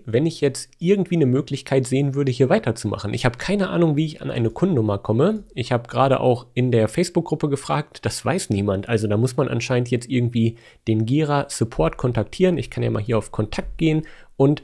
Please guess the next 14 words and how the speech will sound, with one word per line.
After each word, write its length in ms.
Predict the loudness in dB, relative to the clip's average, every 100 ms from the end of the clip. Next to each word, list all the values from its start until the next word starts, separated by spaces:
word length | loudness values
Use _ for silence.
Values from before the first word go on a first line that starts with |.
| -2
jetzt 220 | 0 2
soll 140 | 2 0
ich 80 |
das 160 | -2 -2
Ganze 240 | -4 -2
hier 180 | -2 2
ausfüllen 640 | 4 4 2 -2 0 0 -2
oder 220 | -2 -2
wie? 140 | -2
Es 140 | -2 0
gibt 200 | -2 0
keinen 220 | -2 0
offiziellen 580 | -2 -2 -4 -2 -2 0
Prozess 540 | -2 -2 -2 -2 -8